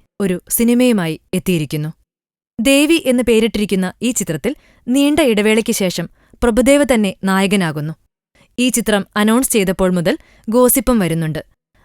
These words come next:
നയൻതാര പ്രഭുദേവയെ ചതിച്ചതിന്റെ കഥയാണ് ദേവിയെന്ന്. ദേവിയിൽ പ്രഭുദേവയുടെ നായികയായി എത്തുന്നത് തമന്നയാണ്. നയൻസും പ്രഭുദേവയും തമ്മിലുണ്ടായിരുന്ന ബന്ധത്തിന്റെ കഥയുമായി പിറക്കുന്ന ദേവിക്ക് നയൻസുമായി ഒരു ബന്ധവുമില്ലെന്ന് ആണയിടുകയാണ്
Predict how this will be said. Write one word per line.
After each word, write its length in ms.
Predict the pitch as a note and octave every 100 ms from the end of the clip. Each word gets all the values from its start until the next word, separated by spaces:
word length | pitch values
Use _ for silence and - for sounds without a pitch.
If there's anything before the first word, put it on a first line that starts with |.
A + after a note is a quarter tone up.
| _
നയൻതാര 520 | C4 C#4 D4+ C#4+ B3+ A#3+
പ്രഭുദേവയെ 600 | - A3+ G#3+ A#3+ C4+ C#4
ചതിച്ചതിന്റെ 580 | A3+ F#3 F#3+ A#3+ B3+ B3+
കഥയാണ് 420 | F3 F#3+ E3+ D#3+ - -
ദേവിയെന്ന്. 540 | F#3 F3+ F3 D#3+ D3 C#3 _ _ _ _ A3
ദേവിയിൽ 460 | A3 G#3+ G#3 G3 - -
പ്രഭുദേവയുടെ 640 | C4 B3+ C#4 C#4+ C#4+ C#4
നായികയായി 580 | C4 G3 G3 G3 G#3+ F3
എത്തുന്നത് 380 | D#3+ D#3+ D#3+ D#4+ - _ -
തമന്നയാണ്. 580 | A3 A3+ B3 G3+ D3 D#3 _ _ _ _ _ -
നയൻസും 460 | B3+ C#4 C#4+ E4 C#4+
പ്രഭുദേവയും 640 | A#3 G3+ A3+ G#3+ G#3+ F#3+ -
തമ്മിലുണ്ടായിരുന്ന 600 | G3+ G3+ G3+ F#3 F#3 F#3+
ബന്ധത്തിന്റെ 500 | F3+ F3 F#3 F#3+ F#3+ F3+
കഥയുമായി 400 | E3 F3 F3 E3
പിറക്കുന്ന 460 | E3+ D#3 E3 D#3 - F3
ദേവിക്ക് 480 | F#3+ E3 D3+ A#3+ E4 _ _ -
നയൻസുമായി 680 | C4+ C4 C4+ C4+ G#3 F#3+ -
ഒരു 160 | - G#3
ബന്ധവുമില്ലെന്ന് 760 | A3+ G3 G#3+ A3 F#3 E3+ D#3+ - -
ആണയിടുകയാണ് 840 | G#3+ A3+ A#3 F#3 F3+ G3 D#3